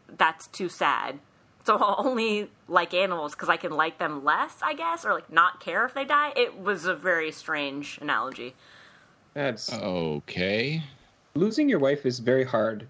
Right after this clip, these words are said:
Speaker 2: That's a very sad thing that happened to him. But y-,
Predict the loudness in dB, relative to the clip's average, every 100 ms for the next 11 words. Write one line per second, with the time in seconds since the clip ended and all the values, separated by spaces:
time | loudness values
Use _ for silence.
0 | -4 -2 -2 -4 0 0 2 0 0 0
1 | 0 0 -2 -2 -2 -2 -2 -2 -4 -12
2 | _ _ _ -14 -6 0 0 0 _ -8
3 | -6